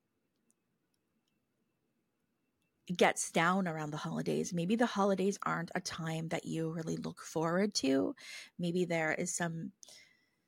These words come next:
memories attached to the holidays. Maybe you feel lonely. Maybe you feel disconnected from loved ones. Maybe this is your first Christmas without someone that you love. And this could be a tough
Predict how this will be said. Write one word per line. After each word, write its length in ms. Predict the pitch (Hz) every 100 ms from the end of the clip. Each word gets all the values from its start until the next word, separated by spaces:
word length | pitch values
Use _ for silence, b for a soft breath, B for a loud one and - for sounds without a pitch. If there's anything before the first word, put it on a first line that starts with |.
| B B _ _ _ _ 196
memories 500 | 190 190 208 202 190
attached 640 | - - 175 - - -
to 120 | - 226
the 80 |
holidays. 800 | 214 220 208 214 208 202 208 202 -
Maybe 280 | 185 185 190
you 380 | 180 185 190
feel 480 | 185 - 180 165 -
lonely. 440 | 208 208 208 202 196
Maybe 240 | 190 190
you 180 | 196 202
feel 240 | - 170
disconnected 840 | 165 185 - - 160 170 196 185 175
from 400 | - 175 170 175
loved 220 | 185 180 196
ones. 400 | 175 175 185 - B B -
Maybe 180 | 180 185
this 180 | 185
is 120 | 190 190
your 100 | 185
first 300 | 185 185 -
Christmas 380 | 190 - 185
without 580 | 190 185 185 175 - - -
someone 440 | - 190 190 180 175
that 180 | 170
you 140 | 196 185
love. 540 | 180 165 185 240 - - B B B B B _
And 500 | 190 202 180 180 - - B B B B B
this 280 | 196 214 -
could 220 | - 196
be 220 | 208 196 -
a 60 |
tough 720 | 202 - 185 170 - - -